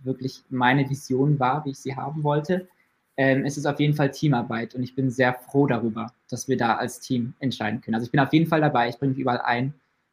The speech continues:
Aber dadurch, dass alle so kreative Köpfe sind und auch alle, also jetzt in anderen Richtungen sich um einiges besser auskennen als ich in deren Bereichen, ähm, bin ich sehr froh, dass wir da wirklich, äh, zusammen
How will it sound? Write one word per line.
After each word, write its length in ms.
Aber 160
dadurch, 260
dass 260
alle 220
so 140
kreative 460
Köpfe 340
sind 240
und 140
auch 160
alle, 420
also 180
jetzt 560
in 140
anderen 320
Richtungen 480
sich 160
um 100
einiges 380
besser 300
auskennen 420
als 160
ich 180
in 140
deren 260
Bereichen, 680
ähm, 340
bin 140
ich 120
sehr 120
froh, 380
dass 280
wir 80
da 200
wirklich, 300
äh, 220
zusammen 540